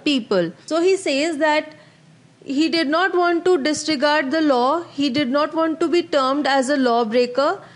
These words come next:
and so he was not taking any action against the authorities. He came to the court also when he was summoned.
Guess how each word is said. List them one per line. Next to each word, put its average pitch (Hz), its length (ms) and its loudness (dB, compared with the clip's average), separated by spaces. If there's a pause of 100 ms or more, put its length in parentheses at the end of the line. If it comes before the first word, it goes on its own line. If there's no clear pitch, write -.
(200)
and 277 220 0
so 320 320 0
he 320 220 2
was 320 220 0
not 302 280 0
taking 320 380 -2
any 302 320 0
action 269 460 -2
against 262 420 -2
the 285 140 0
authorities. 269 760 -2
He 285 180 0
came 269 320 -4
to 302 160 0
the 285 160 0
court 254 340 2
also 233 340 0
when 254 200 -2
he 254 100 -2
was 247 240 -2
summoned. 247 460 -2